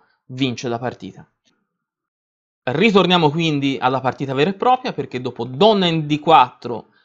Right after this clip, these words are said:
giocata da Nakamura, nel disperato tentativo di trovare un controgioco contro il re nero, Carlsen non può arroccare, ma può giocare la fortissima torre in D otto. Invece continua con la buona donna in H quattro con scacco,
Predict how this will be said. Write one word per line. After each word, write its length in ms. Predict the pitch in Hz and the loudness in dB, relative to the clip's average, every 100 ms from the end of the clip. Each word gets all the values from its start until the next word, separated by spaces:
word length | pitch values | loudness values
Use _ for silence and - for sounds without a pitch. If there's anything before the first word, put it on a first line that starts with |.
| _ | _
giocata 540 | 135 131 139 147 135 127 | -6 -2 2 2 0 0
da 120 | 127 | 0
Nakamura, 800 | 131 135 151 185 143 107 71 _ | 0 0 2 2 2 0 -4 _
nel 220 | 143 123 | -14 -10
disperato 480 | 127 123 151 220 208 | -10 -4 2 2 2
tentativo 480 | 175 170 165 170 135 | -4 -4 -2 0 0
di 80 | 131 | -2
trovare 280 | 135 131 | 0 0
un 120 | 127 127 | 0 -2
controgioco 840 | 190 175 156 160 151 127 107 - _ _ _ | -2 0 0 4 2 2 -6 -12 _ _ _
contro 420 | - 151 135 135 - | 0 0 2 0 2
il 120 | 151 | 2
re 160 | 170 208 | 4 2
nero, 340 | 160 123 113 | 2 -2 -4
Carlsen 460 | - 180 143 135 131 | 0 0 0 -6 -4
non 140 | 151 | -2
può 100 | 196 | 0
arroccare, 480 | 185 185 - 101 113 | 0 -2 -6 -8 -8
ma 140 | 123 | -10
può 240 | - 131 135 | -8 -8 -6
giocare 460 | 143 131 101 - _ _ _ | -6 -4 -4 -6 _ _ _
la 140 | - 160 | 0 0
fortissima 680 | 156 127 - 110 - 120 117 | 0 -6 -8 -12 -10 -10 -2
torre 300 | 143 123 123 | 0 0 -2
in 80 | |
D 80 | 120 | -6
otto. 380 | 104 90 _ - _ _ _ _ | -8 -10 _ -20 _ _ _ _
Invece 440 | - 131 165 151 143 | -8 0 0 0 -2
continua 480 | 143 131 151 135 | -2 -2 0 0
con 140 | 123 131 | -2 0
la 100 | 127 | 0
buona 400 | 139 139 120 120 | 2 0 0 -2
donna 240 | 135 135 | -2 -2
in 80 | 120 | -6
H 220 | 123 120 | -6 -6
quattro 280 | 117 123 - | -2 -2 -2
con 140 | 160 | -8
scacco, 480 | 180 233 254 - 294 | 0 0 0 -4 -20